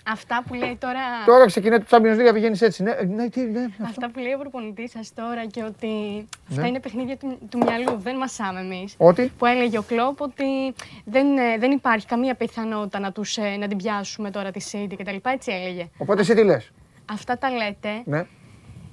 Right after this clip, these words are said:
Speaker 1: για να νομίζουμε εμείς ότι
Speaker 2: Ναι.
Speaker 1: το έχουμε, ότι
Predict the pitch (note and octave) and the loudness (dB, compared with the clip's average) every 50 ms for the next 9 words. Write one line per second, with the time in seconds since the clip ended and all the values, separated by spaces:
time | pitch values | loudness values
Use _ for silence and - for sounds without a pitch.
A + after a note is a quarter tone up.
0 | - - - G3+ G3+ G#3 A#3 A3 A3 G#3+ A3 A#3 A#3 A#3 A3+ A3 A3+ A3 G#3+ G#3+ | -20 -16 -12 -8 -6 -6 -4 -4 -4 -6 -4 -4 -4 -4 -4 -6 -6 -8 -8 -8
1 | G#3+ G#3 G#3 G3+ G#3 G#3+ G#3+ G3 G3 G#3+ - - - - - _ - A#3 A#3 A3+ | -8 -8 -10 -10 -10 -10 -10 -10 -12 -14 -16 -20 -20 -20 -18 _ -4 -2 0 0
2 | A3+ A#3+ B3+ C#4+ D#4 D#4+ C4+ B3+ B3+ B3 A3+ A3+ A#3 A#3+ C4 C4 B3 - - A#3+ | 0 0 0 2 2 0 0 0 0 0 0 0 0 0 0 0 0 -2 -2 0
3 | B3 E3+ E3+ D#3+ - D4 C#4 C4 - - A#3+ A#3 A#3+ A#3 B3+ | 0 0 0 2 2 2 2 2 -2 -4 -2 -2 -2 -2 -2